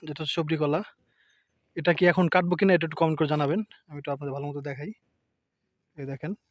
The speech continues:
এটা কাটবো কিনা, এটা অবশ্যই একটু কমেন্ট করে জানাবেন। কারণ হচ্ছে গতকালকে যে, ওই যে গতকালকে না, দুই দিন আগে যে কলা কাটলাম, ওই কলা কিন্তু এখনো পাকে নাই। ওটা পাকবে মনে হয়,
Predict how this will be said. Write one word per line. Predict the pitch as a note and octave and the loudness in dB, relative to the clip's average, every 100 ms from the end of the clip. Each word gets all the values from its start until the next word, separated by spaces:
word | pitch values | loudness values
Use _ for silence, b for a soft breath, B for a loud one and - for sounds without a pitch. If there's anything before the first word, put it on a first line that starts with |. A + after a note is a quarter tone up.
| _ _ _ _ _ _ _ _ _ _ | _ _ _ _ _ _ _ _ _ _
এটা | D#3 D3 | -10 -2
কাটবো | D#3+ D#3+ D#3+ | -2 -2 -2
কিনা, | E3+ G3 A#3 - | 0 0 -2 -4
এটা | D3 | -4
অবশ্যই | D3 - D3+ | -4 -4 -6
একটু | D#3 | -4
কমেন্ট | D#3 D#3 | -4 -4
করে | D#3 | -4
জানাবেন। | D3+ D3 F#3 A#3 _ - _ _ _ _ - | -2 -2 -2 -4 _ -20 _ _ _ _ -2
কারণ | D#3 E3 | 0 0
হচ্ছে | - - F#3 F#3+ G3+ F#3 E3+ | -2 0 4 6 6 6 2
গতকালকে | F3+ F#3+ F#3 G3 | 4 2 2 4
যে, | G3 E3 E3+ | 4 4 2
ওই | E3+ | 2
যে | D#3+ D#3 E3+ | 2 0 -2
গতকালকে | E3 F3+ F#3 A3+ | -4 -2 0 2
না, | |
দুই | F#3 | 2
দিন | F3+ | 2
আগে | F3 F3 | 2 2
যে | E3+ | 4
কলা | F#3 | 4
কাটলাম, | F3+ E3+ D3+ D3+ | 4 2 0 0
ওই | |
কলা | D#3 F3+ | 2 2
কিন্তু | F3+ E3+ | 4 2
এখনো | E3+ D3 | 0 -2
পাকে | E3+ D3+ | -2 -2
নাই। | B2 - _ _ _ _ F3 | -6 -14 _ _ _ _ -6
ওটা | F#3+ - | 0 4
পাকবে | A3+ A3+ A3+ A#3+ | 4 4 2 4
মনে | A3+ E3+ | 4 4
হয়, | G#3 | 2